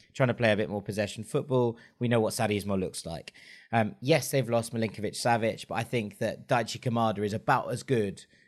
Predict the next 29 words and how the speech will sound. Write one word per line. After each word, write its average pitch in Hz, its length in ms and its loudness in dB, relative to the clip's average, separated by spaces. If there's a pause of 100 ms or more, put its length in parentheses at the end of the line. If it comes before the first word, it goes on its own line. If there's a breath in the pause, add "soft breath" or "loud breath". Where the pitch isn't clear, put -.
as 117 160 4
a 117 60 2
replacement 104 760 0 (160)
you 120 180 0
could 113 160 0
ask 101 320 0
for. 98 220 -2
Will 101 160 -2
add 107 260 0
goals, 131 400 6
will 120 120 -2
add 110 180 0
that 101 140 0
ability 120 480 0
to 107 100 -8
just 107 240 -8
drift - 400 0 (300 soft breath)
through 143 360 4
defensive 127 540 2
lines 120 420 4
and, 107 200 -2
and, 90 320 -4
and 117 160 -4
score. 120 420 4 (520 loud breath)
I 127 100 6
like 123 260 6
Kamada 110 340 4
a - 20 4
lot, 101 340 2